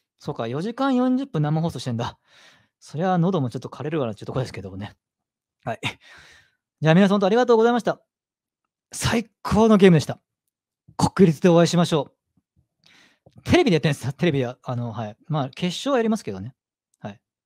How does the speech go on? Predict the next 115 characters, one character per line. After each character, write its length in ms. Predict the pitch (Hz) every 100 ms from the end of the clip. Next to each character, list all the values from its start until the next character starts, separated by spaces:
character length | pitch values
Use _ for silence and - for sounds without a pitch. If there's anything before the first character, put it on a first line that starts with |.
| _ _ _ _ _ _
そ 160 | - 269
う、 40 |
ぐ 120 | 180
っ 40 | 247
す 340 | - - 294
り 80 | 302
眠 180 | 262 262
れ 160 | 277
ま 140 | 269 262
す 140 | 233
よ。 640 | 214 202 196 208 220 226
た 80 | 226
だ 200 | 233 214
ね、 260 | 196 233 226
興 320 | - 220 233
奮 240 | 233 240
し 80 | 208
て 220 | 226 220 170
寝 160 | 170
れ 60 | 202
な 80 | 208
い 60 |
パ 100 | 190
タ 80 | 185
ー 20 |
ン 20 |
も 40 | 127
あ 20 |
り 60 | 135
ま 80 |
す 60 | 131
け 80 | 104
ど 140 | 101
ね。 180 | 90 98 _ _ _ _
は 120 | 95
い。 80 | 95 _ _ - - - _ _ _ _ _
よ 120 | 269
し、 80 | 233
じ 60 | 269
ゃ 40 |
あ 20 |
終 20 | 233
わ 40 |
り 40 | 285
ま 60 |
し 40 | 277
ょ 40 |
う。 80 | -
ま 120 | 214
た 120 | 233 226
ち 60 |
ょ 20 |
っ 20 | 220
と 80 |
動 200 | 175 208
画 80 | 233
は 120 | 233
上 120 | 170 175
げ 80 |
ま 120 | 196 190
す。 80 |
振 60 | 175
り 100 | 180
返 120 | 180
り 40 | 175
動 100 | 170
画 80 |
的 100 | 165
な 80 | 170
も 80 | 156
の 60 | 143
は 60 |
で 80 | 110
す 120 | -
け 100 | -
ど 100 | 110
も 100 | 110
ね。 120 | 117
は 140 | 120 104
い。 40 |
っ 20 | - _
て 80 | -
こ 60 | 127
と 20 |
で 40 |
ま 80 | 123
た、 180 | 123 - _ _ _ -
今 160 | 185
後 60 | 196
も 80 | 202
よ 60 |
ろ 80 | 240
し 60 | -
く 60 |
お 20 |
願 60 | 262
い 20 |
し 40 | 247
ま 100 | 226
す。 40 |
本 140 | 262
当 80 | 269
に 100 | 269
最 300 | - 233 262
高 280 | 269 262 269
で 60 | 262
ご 60 |
ざ 60 | 262
い 20 |
ま 40 |
し 40 | 233
た。 180 | 220 -
皆 180 | 226 254
さ 120 |
ん、 80 | 247